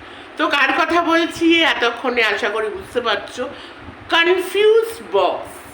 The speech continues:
এবার এই ব্যক্তিটিকে নিয়ে আমার একটা আলাদা মতামত আছে, যেটা অনেকেরই মতামত আছে। এই যে ছেলেটি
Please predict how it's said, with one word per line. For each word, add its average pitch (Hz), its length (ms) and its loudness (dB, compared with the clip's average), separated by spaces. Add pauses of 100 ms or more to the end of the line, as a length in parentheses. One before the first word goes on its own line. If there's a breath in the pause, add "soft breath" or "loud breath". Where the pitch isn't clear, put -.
(400)
এবার 339 280 2
এই 392 320 4
ব্যক্তিটিকে 339 1160 0
নিয়ে 311 440 2 (460 loud breath)
আমার 302 300 2
একটা 302 240 2
আলাদা 226 460 2
মতামত 185 580 -2
আছে, 135 300 -10 (540 loud breath)
যেটা 254 220 2
অনেকেরই 277 500 4
মতামত 294 500 2
আছে। 311 340 -2 (300 loud breath)
এই 330 220 2
যে 349 220 2
ছেলেটি 262 560 0